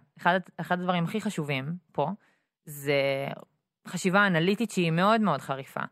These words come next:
אז אני בכלל לא אחפש אנשי מרקטינג בהכרח. כלומר, אני אחפש, אה, כלכלנים, או, אה, מהנדסי תעשייה וניהול, או כל בן אדם ש-, או למד, או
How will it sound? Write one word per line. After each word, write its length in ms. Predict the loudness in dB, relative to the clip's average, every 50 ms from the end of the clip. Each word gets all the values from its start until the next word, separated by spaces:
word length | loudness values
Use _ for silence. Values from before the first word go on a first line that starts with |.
| _ _ _ _ _ -4
אז 100 | -2 0
אני 120 | 0 0
בכלל 280 | 0 2 2 4 4 4
לא 40 | 4
אחפש 380 | 2 0 0 0 0 2 0
אנשי 380 | 0 0 2 2 2 2 2 2
מרקטינג 540 | 2 2 0 0 -2 -4 -2 -2 -2 -2 -4
בהכרח. 440 | -6 -8 -6 -6 -6 -6 -6 -6 -2
כלומר, 280 | 0 2 2 2 2
אני 140 | 2 0 -2
אחפש, 580 | -4 -4 -4 0 2 4 4 4 2 0 0 0
אה, 180 | 2 2 2 2 0
כלכלנים, 720 | -2 -2 -2 0 0 0 0 -2 -2 -2 -2 -4 -8 -6 -2
או, 400 | 0 2 4 4 4 4 2 2 0
אה, 360 | -2 -2 -4 -6 -6 -6 -6
מהנדסי 280 | -6 -6 -6 -6 -4 -2
תעשייה 280 | -2 0 0 0 0 0
וניהול, 460 | 0 -2 -2 -2 -2 -2 0 0 0
או 80 | 0 2
כל 180 | 4 4 4
בן 160 | 4 4 2
אדם 440 | 2 0 0 2 2 2 2 0 -2 -6 -16 -20 -20 -20 -20 -16
ש-, 100 | -6 -2 0 2 2 2 2 2 0 -2 -6 -12 -20 _ _ _ _ _ 0
או 100 | 2 4
למד, 420 | 4 4 4 4 4 2 2 2 2
או 280 | 2 4 4 2 2